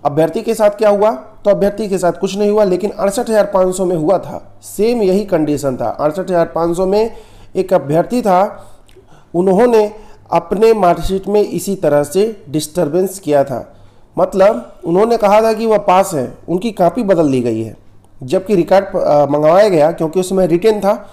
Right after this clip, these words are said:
तो अभ्यर्थी वाकई में फेल था। अनिल भूषण चतुर्वेदी ने बताया कि इस मामले में कोर्ट ने याचिका दायर करने वाले पर पच्चीस हजार रुपये फाइन लगाया था, कि मतलब गलत याचिका आप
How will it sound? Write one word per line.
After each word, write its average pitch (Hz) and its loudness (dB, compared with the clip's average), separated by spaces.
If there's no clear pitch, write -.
तो 185 2
अभ्यर्थी 170 0
वाकई 190 2
में 220 2
फेल 226 0
था। 135 -8
अनिल 190 2
भूषण 190 2
चतुर्वेदी 190 -2
ने 214 0
बताया 196 2
कि 202 -4
इस 202 -4
मामले 170 2
में 208 -2
कोर्ट 190 0
ने 196 0
याचिका 190 0
दायर 202 4
करने 175 0
वाले 160 2
पर 208 0
पच्चीस 208 -4
हजार 190 4
रुपये 180 -2
फाइन 156 -2
लगाया 139 2
था, - -10
कि 165 -2
मतलब 175 -2
गलत 175 0
याचिका 160 0
आप 151 -6